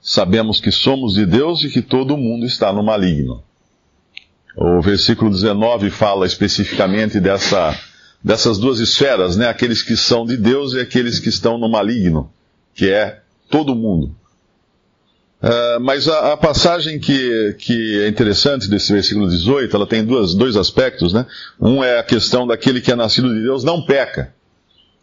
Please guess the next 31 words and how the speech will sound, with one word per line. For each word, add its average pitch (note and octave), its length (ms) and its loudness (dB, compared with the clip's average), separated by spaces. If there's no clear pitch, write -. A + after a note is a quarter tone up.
Algumas B2 380 0
versões B2+ 640 0
diz A2 240 0
assim, A#2 320 2
"não C3 220 -2
vive B2+ 320 -2
pecando", G#2+ 580 0
"não G#2 180 0
vive G#2 220 0
em G2 80 0
pecado", F#2+ 640 0
ou D2+ 240 0
alguma D#2+ 320 0
coisa E2+ 260 0
assim, F2 320 -2
né? A2+ 160 0
Mas G2 220 0
eu G#2+ 80 2
creio B2 320 -2
que G2 320 -2
seria F#2+ 380 0
mais G2+ 220 0
correto G#2 440 0
pensar F#2+ 440 0
que G#2+ 160 -2
o F#2 60 2
que - 120 -2
é - 20 0
nascido G#2 380 0
de E2 80 2
Deus A#2+ 380 0